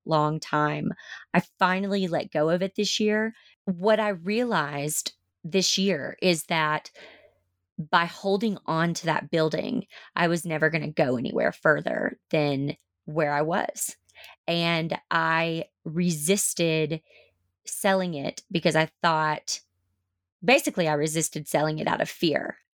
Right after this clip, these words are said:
I thought that that was the big investment that was going to really pay off for me in the future.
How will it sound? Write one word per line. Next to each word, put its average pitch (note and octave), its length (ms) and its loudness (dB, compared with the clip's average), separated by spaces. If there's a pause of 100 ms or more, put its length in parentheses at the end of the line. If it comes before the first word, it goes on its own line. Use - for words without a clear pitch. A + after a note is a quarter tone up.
I F#3+ 80 4
thought F#3 240 0
that F3+ 180 -6
that E3 280 0
was D#3+ 340 -2
the D#3 220 -4
big E3+ 180 2
investment D#3 640 -2
that D3 200 6 (360)
was D#3+ 160 0
going D#3 300 2
to D3 400 0
really E3 380 0
pay E3+ 200 -2
off D3+ 240 2
for E3 160 -4
me D#3+ 160 0
in D3+ 80 2
the D#3 80 -2
future. - 560 0